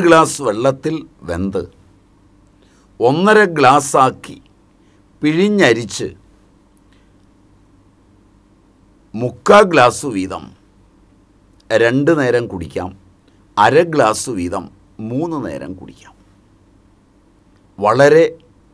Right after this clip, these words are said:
ശക്തമായി പനിയിലുണ്ടാകുന്ന എല്ലാ വീക്കവും, പനി വരുമ്പോൾ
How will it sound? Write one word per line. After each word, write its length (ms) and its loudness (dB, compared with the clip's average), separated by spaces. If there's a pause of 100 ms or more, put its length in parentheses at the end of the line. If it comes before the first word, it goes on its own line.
(760)
ശക്തമായി 1000 0 (240)
പനിയിലുണ്ടാകുന്ന 1120 0 (180)
എല്ലാ 240 4 (140)
വീക്കവും, 460 -6 (1900)
പനി 240 -6
വരുമ്പോൾ 280 -4